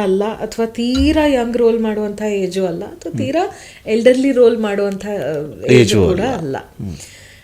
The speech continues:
Speaker 1: ಮತ್ತೆ ಎಲ್ಲೋ ಒಂದ್ ಕಡೆ ಒಂದು, ಆ, ಪೋಷಕ ಪಾತ್ರ ಅಂತ ನೀವು ಈಗ ಬರ್ತಾ ಇರೋ ಸಿನಿಮಾಗಳಲ್ಲಿ ತೋರಿಸ್ಬಿಡಿ ನನ್ಗೆ. ಮುಂಚಿನ
Speaker 2: ಪೋಷಕ
Speaker 1: ಥರ.
Speaker 2: ಪಾತ್ರ ಇಲ್ಲ, ನಿಜ.
Speaker 1: ಇಲ್ಲ, ಇಲ್ಲ,
Speaker 2: ಅವಾಗ
Speaker 1: ಇಲ್ಲ.
Speaker 2: ಎಲ್ಲರೂ ಮಾಡೋ ಒಪ್ಕೊಳ್ಳೋರು ಅದನ್ನ.
Speaker 1: ಒಪ್ಕೊಳ್ಳೋರು.
Speaker 2: ಈಗ ಕಷ್ಟ ಇದೆ.
Speaker 1: ಈಗ ಬಹಳ ಕಷ್ಟ ಇದೆ.
Speaker 2: ಈಗ ಎಕ್ಸಾಂಪಲ್, ನಿಮ್ ಸೀರಿಯಲ್‌ಗೆ ನಿಮ್ಗೆ ಆ ಥರ ಪಾತ್ರ ಕೊಟ್ರೆ ಹೆಂಗ್ ಒಪ್ಕೊಳ್ಳೋದು?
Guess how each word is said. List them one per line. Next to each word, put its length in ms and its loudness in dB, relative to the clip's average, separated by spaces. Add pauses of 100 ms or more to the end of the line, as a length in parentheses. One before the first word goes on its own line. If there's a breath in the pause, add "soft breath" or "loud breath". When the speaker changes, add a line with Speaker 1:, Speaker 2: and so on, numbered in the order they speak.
(240 loud breath)
Speaker 1:
ಮತ್ತೆ 720 0
ಎಲ್ಲೋ 380 0
ಒಂದ್ 200 -2
ಕಡೆ 280 2
ಒಂದು, 580 2 (380 loud breath)
ಆ, 240 2
ಪೋಷಕ 420 2
ಪಾತ್ರ 440 -2
ಅಂತ 200 -4
ನೀವು 220 0
ಈಗ 220 0
ಬರ್ತಾ 300 -2
ಇರೋ 140 0
ಸಿನಿಮಾಗಳಲ್ಲಿ 580 0
ತೋರಿಸ್ಬಿಡಿ 580 -2
ನನ್ಗೆ. 580 -8 (540 soft breath)
ಮುಂಚಿನ 280 2
Speaker 2:
ಪೋಷಕ 140 -2
Speaker 1:
ಥರ. 200 0
Speaker 2:
ಪಾತ್ರ 240 0
ಇಲ್ಲ, 260 0
ನಿಜ. 180 0
Speaker 1:
ಇಲ್ಲ, 180 10
ಇಲ್ಲ, 380 6
Speaker 2:
ಅವಾಗ 140 8
Speaker 1:
ಇಲ್ಲ. 120 8
Speaker 2:
ಎಲ್ಲರೂ 200 8
ಮಾಡೋ 200 8
ಒಪ್ಕೊಳ್ಳೋರು 420 10
ಅದನ್ನ. 200 4
Speaker 1:
ಒಪ್ಕೊಳ್ಳೋರು. 680 4
Speaker 2:
ಈಗ 160 -4
ಕಷ್ಟ 320 2
ಇದೆ. 360 6
Speaker 1:
ಈಗ 120 2
ಬಹಳ 340 2
ಕಷ್ಟ 340 -2
ಇದೆ. 260 0
Speaker 2:
ಈಗ 60 0
ಎಕ್ಸಾಂಪಲ್, 720 6
ನಿಮ್ 320 2
ಸೀರಿಯಲ್‌ಗೆ 580 8
ನಿಮ್ಗೆ 220 2
ಆ 100 4
ಥರ 200 2
ಪಾತ್ರ 280 2
ಕೊಟ್ರೆ 240 -2
ಹೆಂಗ್ 240 6
ಒಪ್ಕೊಳ್ಳೋದು? 560 0